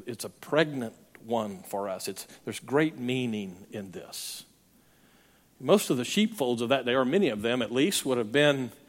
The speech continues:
a courtyard area. Some even maybe in the, one of the rooms of their home, but for the most part, it was a courtyard area. And if there were a number of people together in a, a small area, they might build a courtyard, and different,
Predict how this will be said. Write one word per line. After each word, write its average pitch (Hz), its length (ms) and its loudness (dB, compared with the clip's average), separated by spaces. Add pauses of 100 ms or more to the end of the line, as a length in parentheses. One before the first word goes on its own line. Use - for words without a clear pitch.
(280)
a 117 80 -4
courtyard 139 580 8
area. 156 420 6 (360)
Some 151 220 0
even 139 320 4
maybe 139 440 6 (240)
in 123 80 -4
the, 120 100 2
one 120 320 0
of 135 60 2
the 127 80 4
rooms 147 320 6
of 123 80 2
their 123 140 0
home, 165 320 8
but 131 200 4
for 147 100 2
the 135 80 2
most 170 280 6
part, 147 200 10
it 156 60 6
was 123 80 2
a 120 80 -2
courtyard 151 420 6
area. 165 300 8
And 131 100 4
if 127 120 0
there 156 100 8
were 135 120 4 (200)
a 139 60 0
number 160 340 10
of 139 80 4
people 160 300 6
together 160 480 8
in 143 100 6
a, 127 380 0
a 127 40 -2
small 147 360 10
area, 180 200 10
they 139 120 6
might 131 240 6
build 143 180 6
a 135 60 0
courtyard, 151 420 8
and 120 220 -2
different, 156 420 4